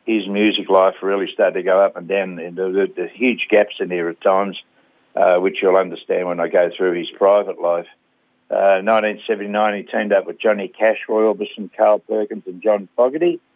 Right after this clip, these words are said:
who was a big fan, and a, a very, very good album called The Class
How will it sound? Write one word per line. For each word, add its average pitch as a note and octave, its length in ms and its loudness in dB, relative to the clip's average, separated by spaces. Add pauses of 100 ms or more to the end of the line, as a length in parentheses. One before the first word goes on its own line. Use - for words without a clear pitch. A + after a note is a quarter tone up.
(280)
who F#2+ 100 -2
was F#2 160 -2
a F#2 40 -2
big G2+ 320 -2
fan, B2+ 340 4
and G2 180 -10
a, F2 240 -6 (160)
a F2+ 200 -6
very, F#2 360 -2
very F#2 340 0
good F2+ 200 -2
album F#2 380 2
called F2+ 180 -4
The E2 60 -6
Class G#2 360 2